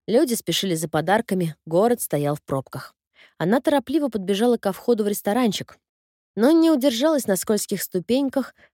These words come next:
а из ворот так не кстати как раз выходила какая-то женщина. Отчего-то она показалась Лили смутно знакомой.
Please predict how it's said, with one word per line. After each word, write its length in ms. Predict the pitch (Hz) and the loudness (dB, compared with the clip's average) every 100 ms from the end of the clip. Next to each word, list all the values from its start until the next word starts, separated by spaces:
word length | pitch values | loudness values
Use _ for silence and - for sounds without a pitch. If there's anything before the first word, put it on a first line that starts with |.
| _ | _
а 180 | 220 226 | 4 4
из 120 | 202 | 4
ворот 300 | 202 247 240 _ | 2 2 0 _
так 180 | - 247 | -4 -2
не 140 | 202 190 | -2 -2
кстати 560 | - - 254 - 143 - _ | -4 0 0 0 -6 -8 _
как 220 | - 220 | -2 0
раз 220 | 269 277 190 | 2 0 -2
выходила 460 | 175 170 170 208 | -2 -2 -2 -4
какая-то 420 | 170 151 165 160 | -6 -4 -4 -4
женщина. 520 | 147 147 143 - 135 - _ _ _ _ - | -4 -4 -4 -6 -10 -14 _ _ _ _ -2
Отчего-то 720 | 226 - - 247 320 - 180 | 0 0 0 2 2 2 0
она 220 | 196 269 | 2 0
показалась 600 | 226 202 185 240 226 - | -2 -4 -2 0 0 -2
Лили 280 | 202 214 254 | -2 0 0
смутно 440 | - - 233 233 | -2 -2 -4 -2
знакомой. 640 | 208 190 196 247 190 131 | -4 -4 -2 0 0 -4